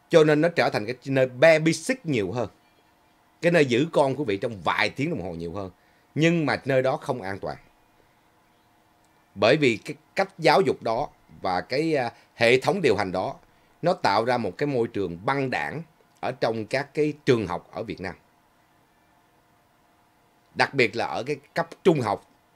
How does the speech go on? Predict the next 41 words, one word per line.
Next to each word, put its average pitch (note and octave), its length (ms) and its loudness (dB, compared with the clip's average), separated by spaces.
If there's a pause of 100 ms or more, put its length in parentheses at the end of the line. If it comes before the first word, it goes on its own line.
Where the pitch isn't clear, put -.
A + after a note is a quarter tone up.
(440)
là G2 160 -4
các - 400 -2
em, C3 260 0
các D3 200 -6
cháu C#3 300 0 (520)
đều, G#2+ 260 2
đều G#2+ 220 6
bị G2 180 -2
xúi D3+ 300 2
là B2+ 200 0
phải G2+ 120 -4
đứng D#3+ 300 -2
vào B2 180 2
băng A2 160 -6
đảng F#2+ 220 -4
này, G#2 200 -2
đứng C3+ 260 -2
vào A#2 120 -2
nhóm A2 220 -4
kia C3 280 2 (380)
để G#2 240 2
có D3+ 180 -2
thể G2 240 -6
không D#3 340 -2
bị G2 200 0
cô G2 140 0
lập F2+ 180 -4
trong A2 100 -10
trường D2+ 180 -12
học. D2 140 -14 (1500)
Và F#2 160 -4
khi D#3+ 140 2
muốn F3 280 2
được A#2+ 220 0
gia C3+ 180 4
nhập C3 280 0
vào G2 200 -2
cái D3 360 -4
nhóm E3 340 2
của E3+ 160 -2
họ, D#2 260 -6